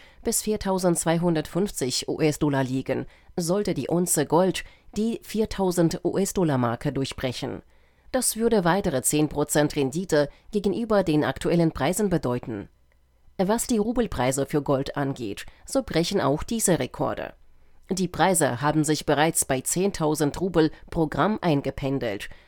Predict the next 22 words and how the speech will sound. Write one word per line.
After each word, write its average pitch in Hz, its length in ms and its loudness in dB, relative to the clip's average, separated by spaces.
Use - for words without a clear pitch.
und 247 160 0
das 226 200 -2
nächste 190 360 0
Kurzziel 147 680 -2
liegt 190 360 -2
bei 135 100 2
zwölftausend 139 840 -2
Rubel. 127 380 -6
Wersowski 190 600 -2
hebt 139 300 -4
hervor: 147 460 -4
"Die 185 180 4
Notierungen 170 600 6
der 131 180 -2
Zentralbank 147 720 0
steigen 208 480 -2
täglich - 560 -2
um 165 180 2
einhundert 160 600 2
bis 240 160 0
einhundertfünfzig 196 1040 -2
Rubel. 127 380 -4